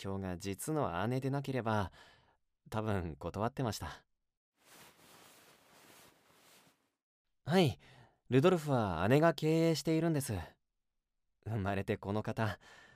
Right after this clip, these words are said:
姉には逆らえた試しがなくて。ルドルフのサービスには詳しいつもり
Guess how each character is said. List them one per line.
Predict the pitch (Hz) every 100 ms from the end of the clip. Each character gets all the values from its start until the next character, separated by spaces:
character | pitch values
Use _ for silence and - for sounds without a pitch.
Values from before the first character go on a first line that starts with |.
| - - 82 90
姉 | 107
に | 131
は | 113 87
逆 | - - 139
ら | 160
え | 156
た | 120
試 | 98 127
し | 139 165
が | 151
な | 113
く | -
て。 | - 120 92 80 - _ _ _ _ _ _ _ _ _ _ _ _ _ -
ル | 104
ド | 117
ル | 117
フ | -
の | 101
サ | 90 113
ー | 113
ビ | 104
ス | 104
に | 92
は | 85
詳 | - 107 113
し | 117 135 123
い |
つ | - -
も | 104 110
り | 113 110